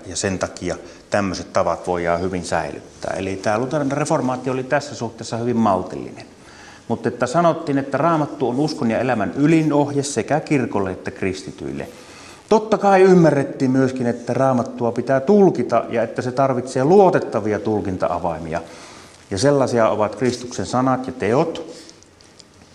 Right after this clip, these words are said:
Sen takia esimerkiksi Vanhasta testamentista emme ota kaikkea ohjeellisena. Jos siellä on jotakin sellaista, joka on niin kuin ristiriidassa tai jännitteessä Kristuksen sanojen ja tekojen kanssa, niin sitten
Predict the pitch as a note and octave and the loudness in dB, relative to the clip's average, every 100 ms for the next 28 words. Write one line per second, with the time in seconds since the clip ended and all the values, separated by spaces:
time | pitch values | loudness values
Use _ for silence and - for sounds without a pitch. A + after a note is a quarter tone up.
0 | - - - - - - D3+ D3 C3+ B2+ | -20 -20 -20 -20 -18 0 2 2 4 4
1 | B2+ C3 C3 D#3+ D#3 B2+ - B2 A#2+ A#2 | 4 0 2 2 4 2 -2 -2 0 0
2 | A#2 A#2 A2+ A2 - C#3 D3+ D3+ B2 G#2+ | 0 0 0 0 0 2 4 6 6 4
3 | - A2 A2 G2 - G2+ F#2 - F2+ E2+ | 2 0 2 0 2 2 2 -6 -6 -6
4 | F2+ E2+ - - - C2+ - E2+ F#2 A2 | -4 -8 -10 -12 -12 -10 -10 -6 -4 -2
5 | - - - C#3 A2+ D3+ E3 C#3+ A#2 - | -2 -2 0 2 2 2 2 0 -4 0
6 | E3 D#3 D#3+ B2 A#2+ A#2 G#2+ A#2 A2+ G#2+ | 0 0 -2 -4 -2 0 2 0 -4 -4
7 | A#2 C#3+ C#3+ C3+ A#2+ - - F2+ A2 C3+ | -2 -2 -2 -4 -2 -4 -4 -2 0 0
8 | C3 B2+ A#2+ A2+ - A2+ - - - - | -2 -4 -4 -4 -2 -4 -4 -18 -20 -20
9 | - A#2+ - A2 - A2 A#2+ A2+ G#2+ G#2+ | -4 -2 -2 -4 -4 0 0 2 0 -2
10 | A2 A2 G#2 G2+ G#2+ G2+ - G#2 G#2 A2+ | -2 -2 -2 -2 -2 -2 -4 -6 -4 -4
11 | A2 - G2 | -4 -4 -4